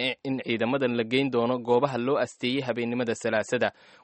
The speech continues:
Wasiirka arrimaha gudaha ee Faransiiska ayaa isaguna sheegay in kala badh ciidamadani ay ilaalin doonaan dugsiyada ay leeyihiin dadka Yuhuudda ahi ee degan Faransiiska. Mas-uuliyiintan ayaa hadalkan sheegay kadib markii ay ka soo baxeen kulan ay lahaayeen golaha wasiirada ee Faransiiska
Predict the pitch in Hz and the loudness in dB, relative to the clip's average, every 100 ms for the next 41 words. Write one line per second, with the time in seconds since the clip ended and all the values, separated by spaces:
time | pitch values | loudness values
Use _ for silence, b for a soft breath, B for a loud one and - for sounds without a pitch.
0 | - 101 120 117 117 110 120 113 107 120 | -12 -4 -2 2 2 4 2 0 0 2
1 | 113 - 113 107 131 - 113 113 110 131 | 2 2 -2 -2 -4 -2 0 0 0 -2
2 | 120 117 - 110 120 123 - 110 120 120 | -2 -2 0 0 0 -2 0 2 4 2
3 | 117 113 117 131 117 113 113 113 117 131 | 0 0 0 2 0 0 0 0 0 0
4 | 123 123 127 117 113 - 127 127 113 117 | 0 2 2 0 -6 -4 0 2 0 0
5 | 135 120 131 131 - 127 120 135 160 120 | -2 -2 -4 -4 -4 -4 -4 -4 0 0
6 | 104 98 b b 170 180 135 131 120 117 | 0 -4 b b -2 -2 0 -2 -2 -2
7 | 110 - 107 - 113 b b - 107 107 | -4 -4 -8 -4 -6 b b -12 -8 -4
8 | 107 117 117 113 117 117 110 110 113 104 | -2 -2 0 -2 -2 -2 -2 -2 -2 -2
9 | 120 - 113 117 - 117 113 117 - 107 | -4 -2 -4 -2 -4 -4 -2 -4 -2 -2
10 | - 127 120 110 - 127 113 - 120 104 | -2 -4 -4 -4 -2 -2 -2 -2 -2 -2
11 | 113 110 104 117 127 113 127 123 113 110 | -4 -2 0 0 0 0 0 0 -2 -4
12 | 117 135 120 113 120 113 - 147 - 101 | 0 0 0 -4 -4 -4 -2 -6 0 0